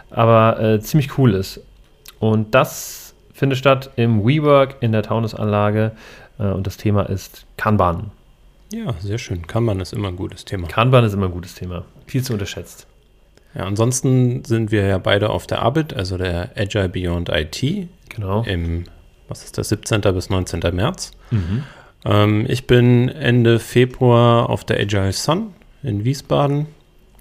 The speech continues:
Speaker 2: Ähm, haben wir, glaub ich, auch schon in den letzten Podcast angekündigt. Und ich hoste noch ein Meetup am vierten März,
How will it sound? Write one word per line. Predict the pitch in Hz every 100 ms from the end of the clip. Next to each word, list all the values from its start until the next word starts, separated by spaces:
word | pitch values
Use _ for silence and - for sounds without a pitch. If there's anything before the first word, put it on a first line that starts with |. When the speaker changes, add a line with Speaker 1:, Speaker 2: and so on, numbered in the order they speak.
| - -
Speaker 2:
Ähm, | 104 95 95 95 98
haben | 98
wir, | 98
glaub | - 101
ich, | -
auch | -
schon | -
in | 98
den |
letzten | 113 123 123
Podcast | 117 - 104 104
angekündigt. | 110 104 104 101 98 98 - - - - - -
Und | - 98 98 98 98 -
ich | 107 - - - 123 120
hoste | 117 117 127 - 117
noch | 110 110 -
ein | 113 101 101 101
Meetup | 110 131 127 - 123 120 120 -
am | 101 98
vierten | - 151 - 139
März, | 131 131 135 - -